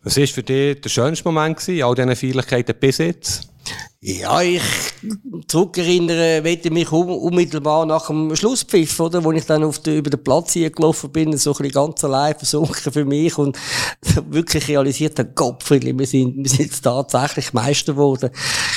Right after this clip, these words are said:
Speaker 2: Das ist, äh, natürlich tatsächlich sehr eingefahren. Und nachher natürlich auch die Feierlichkeiten mit den Fans, hey, F-C-Platz, x tausend Leute, die am Abend um zehn Uhr nach, nach Hause sind und uns, uns begrüßt haben, das ist, äh, natürlich Wahnsinn, wahnsinnig schön gewesen.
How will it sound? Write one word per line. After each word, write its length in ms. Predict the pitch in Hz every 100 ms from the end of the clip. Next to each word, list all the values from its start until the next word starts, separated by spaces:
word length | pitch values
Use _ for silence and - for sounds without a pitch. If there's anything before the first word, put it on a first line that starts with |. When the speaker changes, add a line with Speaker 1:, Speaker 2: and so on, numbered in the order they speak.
| -
Speaker 2:
Das 200 | 170 113
ist, 220 | 127 -
äh, 80 | 127
natürlich 340 | 127 131 123 -
tatsächlich 640 | 110 127 - 117 120 127
sehr 260 | 120 123
eingefahren. 680 | 135 131 - 123 123 123 123 - - - - - - - -
Und 160 | 156 175
nachher 260 | 175 165
natürlich 280 | 156 156 156
auch 140 | 156
die 120 | - 180
Feierlichkeiten 600 | 180 - 160 147 151 147
mit 240 | 170 -
den 80 | 156
Fans, 380 | 147 147 151 151
hey, 80 |
F-C-Platz, 720 | 156 151 160 151 - 151 151 170
x 220 | 160 -
tausend 340 | 160 147 143
Leute, 220 | 147 165
die 80 | 156
am 100 | 143
Abend 260 | 147 151 143
um 140 | 135
zehn 240 | 147 147 156
Uhr 80 |
nach, 260 | 156 151 147
nach 220 | 147 139
Hause 220 | 143 151 151
sind 180 | 147
und 140 | 147 143
uns, 280 | 147 151 143
uns 200 | 147 -
begrüßt 420 | 135 139 143 -
haben, 160 | 127
das 220 | 127 120 131
ist, 340 | 120 - -
äh, 280 | 127 123 120
natürlich 440 | 117 123 117 -
Wahnsinn, 880 | 117 107 107 117 117 123 123 123 113
wahnsinnig 400 | 123 123 120 110
schön 200 | 107 110
gewesen. 240 | - -